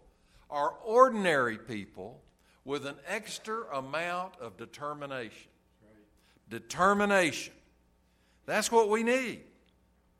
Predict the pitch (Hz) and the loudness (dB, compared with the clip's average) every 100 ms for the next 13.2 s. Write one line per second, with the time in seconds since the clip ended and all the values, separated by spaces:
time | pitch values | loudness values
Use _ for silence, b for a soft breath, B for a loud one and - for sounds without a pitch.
0 | - B B B - 226 247 214 214 214 | -20 B B B -4 0 2 2 0 0
1 | 160 139 156 160 156 165 139 135 127 - | -8 -12 -10 -10 -8 -8 -6 -6 -8 -14
2 | 175 175 110 - _ 123 123 120 143 170 | -6 -6 -6 -12 _ -6 -4 0 2 2
3 | 165 - - 156 107 - - _ _ b | 0 -6 -6 -6 -6 -12 -20 _ _ b
4 | b b b _ 110 117 123 135 143 139 | b b b _ -14 -12 -10 -6 -6 -8
5 | - 240 240 208 185 151 110 98 - - | 2 4 4 2 -2 -2 -4 -12 -20 -20
6 | _ _ _ _ _ _ _ _ _ _ | _ _ _ _ _ _ _ _ _ _
7 | _ - - - 151 233 233 190 170 185 | _ -20 -20 -12 -2 -2 0 0 2 0
8 | 120 123 - 143 139 240 - - - _ | -4 -14 -18 -16 -4 -4 -4 -8 -20 _
9 | _ _ _ _ 185 247 240 254 190 214 | _ _ _ _ -8 -2 0 0 0 0
10 | 214 - - b b b b b b b | 0 -4 -14 b b b b b b b
11 | b - 135 147 196 196 175 190 156 156 | b -8 -8 -6 -10 -10 -10 -10 -10 -6
12 | 240 254 214 165 135 131 156 147 131 135 | -2 0 -2 -6 -10 -10 -6 -4 -2 -2
13 | 151 175 | -2 -6